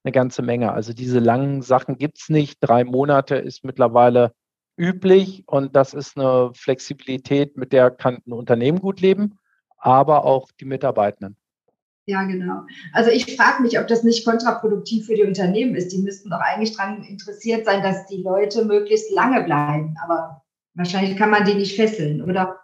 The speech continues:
Speaker 1: Na, das muss ich auch über andere Sachen machen, nicht über Kündigungsfristen.
Speaker 2: Mhm.
Speaker 1: Ähm, das, das bringt nichts. Zumal wenn jemand gehen will, dann, dann, dann, dann, dann geht die Person und die kann ich nicht,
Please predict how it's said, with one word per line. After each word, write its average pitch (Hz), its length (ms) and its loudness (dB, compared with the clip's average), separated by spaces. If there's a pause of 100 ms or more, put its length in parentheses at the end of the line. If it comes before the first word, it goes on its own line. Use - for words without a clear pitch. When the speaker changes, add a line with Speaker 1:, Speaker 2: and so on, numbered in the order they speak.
(560)
Speaker 1:
Na, 143 100 6
das 170 140 6
muss 208 160 8
ich 208 80 8
auch 190 140 6
über 185 180 4
andere 190 240 2
Sachen 156 280 0
machen, 143 200 -4
nicht 165 160 -6
über 165 160 -2
Kündigungsfristen. 135 960 -4 (360)
Speaker 2:
Mhm. 190 260 -2
Speaker 1:
Ähm, 135 500 2
das, 143 400 0
das 151 260 2
bringt 151 300 2
nichts. - 320 -8
Zumal 143 300 4
wenn 151 100 2
jemand 147 300 0
gehen 151 260 2
will, 151 80 2
dann, 139 240 0
dann, 131 320 -2
dann, 127 300 -2
dann, 127 260 0
dann 127 200 0
geht 131 180 -2
die 170 80 -6
Person 120 540 0
und 113 200 -6
die 113 80 -12
kann - 240 -8
ich 127 180 -6
nicht, 120 280 -6